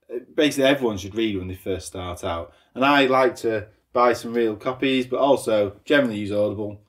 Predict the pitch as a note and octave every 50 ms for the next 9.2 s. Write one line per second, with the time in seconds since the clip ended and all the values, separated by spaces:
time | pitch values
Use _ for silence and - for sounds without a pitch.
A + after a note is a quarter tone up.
0 | _ _ _ - F#2+ F2 - - G#2 G2 F#2+ F#2+ G2 F#2 F#2+ F#2 F#2 F#2 F#2 G2+
1 | G#2 G#2 G#2 G#2 A2 A#2+ B2 B2 A#2+ G#2+ G2+ G2+ G2 F#2+ - - _ _ _ -
2 | - C#3+ C#3 - D#3+ D3 - - A2 G#2 F#2 - A2 G#2 G2+ G2+ G2 G2+ G#2 G#2
3 | A#2+ B2+ B2 B2+ C3 B2 B2+ B2 A#2 G#2 G2+ G2+ F#2+ F2+ F#2 F#2 F#2 F#2+ G2+ G#2
4 | G2+ G2 G2+ F#2 - - - E2+ E2+ - A2 F#2+ G2+ F#2+ F#2+ F#2 F2+ F2+ F2+ F2+
5 | F2+ E2+ E2+ E2 - _ _ _ _ _ _ _ _ _ _ _ _ _ _ -
6 | E3+ E3 E3 D#3 - E3+ D3+ C#3+ - C#3+ C3+ B2+ C3+ C3 B2 A#2+ C3 C3 C3 C3
7 | C3 B2+ A#2 A2 G2+ G#2 A2+ G#2+ G2+ G#2 A#2 A2 - A2 G#2 G2+ G#2+ A#2 B2 -
8 | - - - A#2+ C3 C#3 C#3 C3+ C3 - - C#3+ C#3 B2+ - D#3+ E3+ E3+ - -
9 | - - -